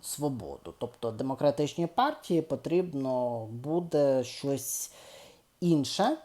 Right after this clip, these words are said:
застосовувати в контексті Трампа і в контексті, відповідно,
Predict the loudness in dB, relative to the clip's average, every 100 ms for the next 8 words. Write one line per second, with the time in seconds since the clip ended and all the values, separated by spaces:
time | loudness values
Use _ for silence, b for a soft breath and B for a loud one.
0 | _ _ _ _ _ -20 -20 _ 0 0
1 | 2 -2 2 4 4 6 4 2 0 -2
2 | 0 0 0 -4 -4 0 0 2 4 4
3 | 4 0 0 0 0 6 6 6 0 -6
4 | 0 2 0 -4 -6 -4 -4 -2 -2 -2
5 | -2 -4 -2 -2 -4